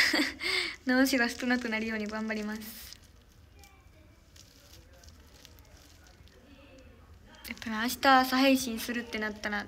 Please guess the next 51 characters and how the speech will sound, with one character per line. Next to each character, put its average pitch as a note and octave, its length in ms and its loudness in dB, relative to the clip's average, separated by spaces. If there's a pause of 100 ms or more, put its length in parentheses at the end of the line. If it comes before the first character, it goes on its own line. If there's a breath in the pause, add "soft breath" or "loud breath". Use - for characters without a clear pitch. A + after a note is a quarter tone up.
多 A#3+ 100 -6
分 G#3+ 200 -6
ね、 G3+ 200 -8 (840 loud breath)
あ A#3 180 -4
の、 G#3+ 420 -6 (1700)
反 C4 240 2
省 C4 180 4
会 A#3+ 460 -2
ノ A#3+ 160 -2
ー A3+ 40 -10
ト G#3 140 -6
み A3 140 -4
ん - 20 -2
な A3 140 -2
見 A3+ 120 -4
て A3 140 -6
る G#3+ 80 -6
と G#3+ 140 -8
思 G3+ 160 -8
う。 - 60 -16
<laughs> C4+ 60 -2 (2000 loud breath)
え、 D4+ 140 2
カ C#4+ 180 0
ラ C#4 100 6
オ C#4 40 2
ケ C#4 140 -2
配 E4 200 2
信、 A#3 280 -6
そ A3+ 140 -8
う、 A#3 60 -6
し - 120 -6
た C4 160 4
い、 - 80 -6
し - 100 -8
た A#3+ 140 2
い、 A3+ 80 -4
し - 80 -10
た G#3+ 160 0
い。 G#3 60 -6
ど A#3+ 100 -2
う B3 40 -2
し B3 140 -6
よ A#3 120 -4
う。 - 80 -14 (680 loud breath)
ど C4 80 -6
う B3+ 40 -2
し C4 120 -2
よ C4 80 -2
う - 20 -16
か G#3 100 -6
な。 F#3 160 -8